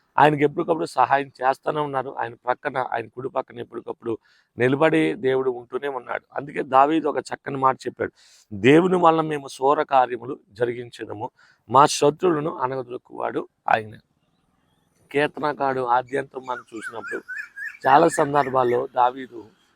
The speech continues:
తనకు కలుగుతున్నటువంటి విజయాలను బట్టి, లేదంటే తను వెళ్తున్నటువంటి మార్గాన్ని బట్టి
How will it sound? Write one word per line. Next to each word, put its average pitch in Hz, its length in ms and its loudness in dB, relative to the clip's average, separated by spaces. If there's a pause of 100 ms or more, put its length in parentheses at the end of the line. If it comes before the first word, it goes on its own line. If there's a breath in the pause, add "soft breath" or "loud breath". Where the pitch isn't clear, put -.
(260)
తనకు 143 240 4
కలుగుతున్నటువంటి 156 760 2
విజయాలను 147 580 0
బట్టి, 135 280 -4 (120)
లేదంటే 135 440 -4
తను 123 260 -6
వెళ్తున్నటువంటి 131 560 -6
మార్గాన్ని 117 460 -4
బట్టి 107 300 -10